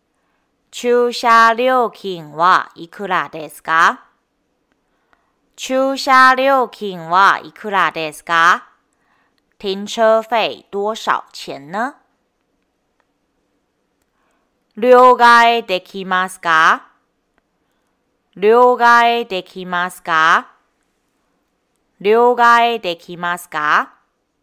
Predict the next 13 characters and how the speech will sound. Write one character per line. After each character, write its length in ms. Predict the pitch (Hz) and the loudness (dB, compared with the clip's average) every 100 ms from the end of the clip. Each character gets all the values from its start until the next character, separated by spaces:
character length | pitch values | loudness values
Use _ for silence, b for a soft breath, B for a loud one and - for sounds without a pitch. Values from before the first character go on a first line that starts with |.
| _ _ _ _ _ _ _ _ _ _ _ | _ _ _ _ _ _ _ _ _ _ _
両 380 | 185 220 226 214 | -2 2 2 2
替 360 | 214 214 214 | 2 4 2
で 160 | 208 180 | -2 -10
き 180 | - 180 | -10 -12
ま 240 | 180 180 | -8 -8
す 120 | 175 | -10
か？ 480 | - 170 165 196 - _ _ _ _ _ _ _ | -6 0 2 0 -2 _ _ _ _ _ _ _
可 260 | - 190 196 | -12 -8 -6
以 240 | 226 165 - | -8 -16 -14
换 420 | - 196 147 - | -4 -4 -4 -8
外 260 | 196 196 151 | -4 -2 -4
币 300 | - 185 151 | -12 -18 -16
吗？ 340 | 160 180 233 | -10 -8 -8